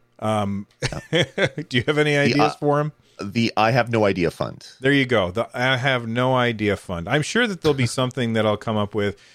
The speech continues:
Speaker 1: that I wanna use to improve the stream. And when I do, I'll let you know. Uh, but
Speaker 2: Sure.
Speaker 1: thank you very much for the support. You're awesome. And thank you to everybody for the support. Real quick, I'm gonna scroll through our recent,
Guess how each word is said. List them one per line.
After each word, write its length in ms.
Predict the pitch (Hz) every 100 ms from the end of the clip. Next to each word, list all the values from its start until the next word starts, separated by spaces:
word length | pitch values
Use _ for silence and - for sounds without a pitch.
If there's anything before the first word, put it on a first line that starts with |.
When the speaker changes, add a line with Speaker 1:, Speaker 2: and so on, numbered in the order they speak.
| _ -
Speaker 1:
that 140 | 120
I 80 | 117
wanna 240 | 120 120
use 280 | 110 113 107
to 140 | - 117
improve 380 | 101 - 113 92
the 60 |
stream. 440 | - - 113 110 104 - -
And 140 | 117
when 120 | 135
I 100 | 139
do, 320 | 117 113 104 95 _ _ _
I'll 160 | 117
let 260 | 110 98 -
you 60 | 90
know. 300 | 80 73 - _ _ _
Uh, 200 | 87 87
but 180 | 85 113
Speaker 2:
Sure. 120 | -
Speaker 1:
thank 260 | - 135 117
you 60 |
very 200 | 117 117
much 240 | 110 107 -
for 100 | 98
the 100 | 95
support. 420 | - - 101 90
You're 200 | 101 95
awesome. 320 | 95 - 139
And 100 | 151
thank 240 | 175 190
you 60 | -
to 80 | 190
everybody 600 | 147 170 147 123 113 101 - _ _ _ _
for 180 | 131
the 80 | 113
support. 480 | - 110 123 117 107 - _
Real 160 | 143 175
quick, 260 | - 180
I'm 80 | 156
gonna 140 | 139 110
scroll 460 | - - 139 139
through 440 | 131 - 135 127 - - _
our 160 | - 117
recent, 600 | 104 123 123 - 110 -